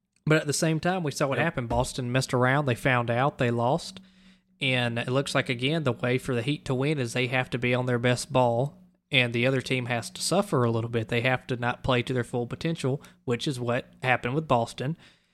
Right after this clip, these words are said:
Speaker 1: But unfortunately, I think the difference here is that Denver is not Boston. Denver will stay on the horse. Denver will be like,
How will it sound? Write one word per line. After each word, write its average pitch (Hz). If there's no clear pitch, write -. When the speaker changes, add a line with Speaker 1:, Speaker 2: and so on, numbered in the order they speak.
Speaker 1:
But 139
unfortunately, 170
I -
think 147
the 135
difference 151
here 143
is 127
that 127
Denver 143
is 117
not 139
Boston. 117
Denver 127
will 120
stay 127
on 127
the 120
horse. 131
Denver 123
will 120
be 123
like, 120